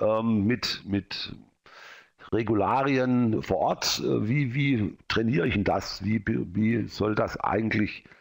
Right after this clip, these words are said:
äh, vermittelt werden? Hier die nächste zwei Spiegelstriche soll er eigentlich die, die Antwort aus unserer Sicht darauf geben. Also zunächst mal ist es sicherlich wichtig, wenn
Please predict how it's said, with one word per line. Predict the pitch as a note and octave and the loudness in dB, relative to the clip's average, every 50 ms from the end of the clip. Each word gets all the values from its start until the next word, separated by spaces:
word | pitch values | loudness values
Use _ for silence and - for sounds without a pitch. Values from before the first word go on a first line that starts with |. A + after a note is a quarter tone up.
| - - - _ _ _ | -20 -20 -20 _ _ _
äh, | - - A2+ A2 G#2+ G#2+ | -2 0 2 2 2 0
vermittelt | - - G2+ G#2 A#2+ A#2 B2+ A2+ G2 | 0 0 0 0 0 0 0 0 0
werden? | F#2+ F2 D#2 C#2 B1+ A#1+ A#1 G1+ - _ _ _ _ _ _ _ - - - - - - - - - - - - - - - - _ _ _ _ _ _ _ _ _ _ _ _ _ _ _ _ _ _ _ _ _ - | 0 0 0 -2 -4 -6 -10 -12 -14 _ _ _ _ _ _ _ -20 -20 -20 -20 -20 -20 -20 -20 -20 -20 -20 -20 -20 -20 -20 -20 _ _ _ _ _ _ _ _ _ _ _ _ _ _ _ _ _ _ _ _ _ 0
Hier | B2+ C#3+ E3+ F3 | 2 2 2 2
die | - - - - - D3 | 0 -4 -6 -2 0 2
nächste | B2+ C#3 - - - D3+ - | 2 2 0 0 -2 -2 -2
zwei | - - B2+ B2 C3 C3+ C3 A2+ | 0 2 2 4 4 2 2 2
Spiegelstriche | - - - D3 D3 D3 - - D3+ B2 B2 A2 | 0 0 0 0 0 0 0 0 0 0 0 0
soll | A#2 B2 B2 | 2 2 2
er | G#2+ | 2
eigentlich | E2 G#2 A#2+ B2 G#2 - | 2 0 0 0 -2 -2
die, | - G#2+ A2+ A2 G#2 G#2 - - - - - - - G2 F2+ - - - - | 0 0 2 2 2 0 -2 -6 -10 -12 -8 -6 -4 -4 -4 -6 -8 -4 -2
die | G#2+ A2 | 0 0
Antwort | - A#2+ B2+ - - A#2 G#2+ | 0 0 0 0 0 0 0
aus | F#2+ F#2+ F2+ - | 0 0 0 0
unserer | A#2+ B2 A2 - A2+ F#2 | -2 -2 0 0 -2 -2
Sicht | - F2 F2 - - | -2 -4 -6 -4 -2
darauf | E2 D#2+ E2 D#2 - - - | -2 0 0 -2 -2 -4 -2
geben. | - F2+ F2+ F2 D2+ D#2+ D2+ | 0 0 0 0 0 0 0
Also | - - G#2+ A2 B2+ | 0 0 0 0 -2
zunächst | G#2+ - G2+ A#2 C#3+ - - - | -2 0 -2 0 -2 -2 -4 -2
mal | - C#3+ C3+ C#3 C#3 C3+ | -2 0 0 0 0 0
ist | - C#3 A#2+ - | 0 0 0 0
es | A#2 G#2 - | -2 -2 0
sicherlich | - - A2 C3+ C3 B2+ A#2+ - - - - - - - _ _ - - _ _ _ | 0 0 2 2 2 0 0 -2 -4 -10 -14 -18 -20 -20 _ _ -20 -20 _ _ _
wichtig, | - C3+ D3 - - - D#3+ D#3 - - - | -2 -2 -2 -2 -2 -2 -2 0 0 0 0
wenn | A#2 A#2+ B2 A#2 G#2 F#2 | 2 2 2 2 0 0